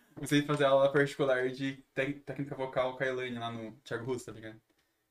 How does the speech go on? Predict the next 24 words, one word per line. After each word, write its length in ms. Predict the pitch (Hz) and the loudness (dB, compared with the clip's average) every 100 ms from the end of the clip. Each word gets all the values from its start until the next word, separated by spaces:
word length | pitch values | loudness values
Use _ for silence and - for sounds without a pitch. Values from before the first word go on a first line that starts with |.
| _ | _
E 100 | 113 | -6
aí, 920 | 110 110 113 113 113 113 110 107 113 120 _ _ _ _ _ _ _ _ _ _ _ _ _ _ _ | -4 -4 -6 -8 -8 -8 -8 -8 -12 -18 _ _ _ _ _ _ _ _ _ _ _ _ _ _ _
tipo, 120 | - 151 | -2 6
era 220 | 156 156 | 8 8
muito 220 | 175 220 | 6 0
caro 320 | 143 135 180 | -2 2 2
e 180 | 135 120 - _ 143 | 0 -4 -12 _ -10
aumentou, 240 | 131 139 139 | -4 -2 -2
aumentou 340 | 135 120 131 | -2 -4 -4
os 60 | 127 | -2
valores, 420 | 120 110 160 147 | -2 0 0 -2
aí, 100 | 120 | -4
não, 480 | 117 113 110 107 113 | -6 -6 -8 -8 -8
tipo, 240 | - - 110 | -12 -14 -10
no 80 | |
caso, 180 | 107 120 | -6 -4
eu 40 | 120 | -4
não 60 | |
trabalhava 440 | 117 120 113 131 147 | -4 -2 0 0 -2
naquela 300 | 127 120 110 | -6 -8 -6
época, 400 | 117 - 143 143 | -8 -8 -12 -10
meus 160 | 117 117 | -14 -16
pais 320 | - 117 117 | -12 -12 -10
pagavam, 580 | - 113 110 117 135 | -8 -6 -2 -2 -2